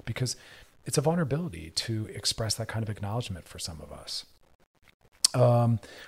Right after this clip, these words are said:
we don't want to do the opposite, which is, "Well, they know that I love them." That misses the entire point, because even if they do know, why not still allow the both of you to celebrate it?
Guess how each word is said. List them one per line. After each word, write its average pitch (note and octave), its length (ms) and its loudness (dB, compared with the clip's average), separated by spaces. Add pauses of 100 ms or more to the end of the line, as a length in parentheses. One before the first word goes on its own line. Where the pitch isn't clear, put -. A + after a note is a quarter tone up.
we B2+ 160 2
don't C#3+ 320 4
want B2 160 4
to B2 80 4
do A2 100 0
the A2+ 140 0
opposite, G2+ 460 -2
which G2+ 160 -4
is, A#2+ 100 -2
"Well, D#3+ 100 4
they E3 160 4
know E3+ 220 4
that A2+ 160 4
I F#2+ 80 -2
love - 300 -6
them." - 420 -12
That C3+ 220 0
misses C3 260 0
the C3 100 0
entire A2 320 -2
point, B2 380 -4 (320)
because C#3 260 0
even D#3 140 2
if D#3 100 0
they C3 140 0
do B2 300 2
know, F2 360 -4 (200)
why A2+ 180 -2
not E3+ 220 0
still B2+ 600 2
allow G#2+ 300 0
the G#2+ 80 -2
both G2+ 300 -2
of F#2+ 100 -2
you F2 100 -2
to - 80 -6
celebrate F#2+ 800 0
it? - 140 -16